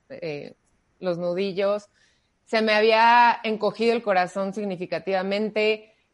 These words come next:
Em, problemas de tiroides son a, a largo plazo, a mediano o largo plazo, y me lo acaban de detectar hace dos meses que tengo hipotiroidismo. Este, y no solamente te afectas físicamente, sino inter-, psicológicamente,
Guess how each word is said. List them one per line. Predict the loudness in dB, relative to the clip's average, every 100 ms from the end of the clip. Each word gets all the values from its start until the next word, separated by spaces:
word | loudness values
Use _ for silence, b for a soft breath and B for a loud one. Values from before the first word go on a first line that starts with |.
| _ _
Em, | -2 0 2 0 -2 -4 -8 -6 0
problemas | 2 4 4 2 2
de | 0
tiroides | 0 2 4 4 4 2 -2 _ _ -10
son | -4 0 0
a, |
a | 0 0
largo | 4 4 2 0 0
plazo, | 2 2 2 -4 -6 -6
a | -4
mediano | -2 -2 0 0
o |
largo | 0 0 0
plazo, | -2 -2 0
y | 0 0
me | 0
lo | 0
acaban | 0 -2 -2
de |
detectar | -4 -4 -4 -2
hace | 0 0 -2
dos | -2 -4
meses | -4 -6 -8 -10
que |
tengo | -12 -8
hipotiroidismo. | -8 -8 -8 -6 -6 -4 -6 -6 -10 -10 _ _ _ _ _
Este, | -10 -10 -10 _ -2 0 0 -2 -6 -14 _ _ _ _ _ _ _ _
y | -2
no | 0
solamente | 0 0 0 -2
te | -2
afectas | 0 0 -2 -2 -4 -2
físicamente, | -4 -4 -4 -4 -4 -4
sino | -6 -4 -2 -2 -4 -8 _ -8
inter-, | -8 -2 -2 -2 -8
psicológicamente, | -6 -4 -2 -4 -4 -4 -4 -4 -2 -4 -4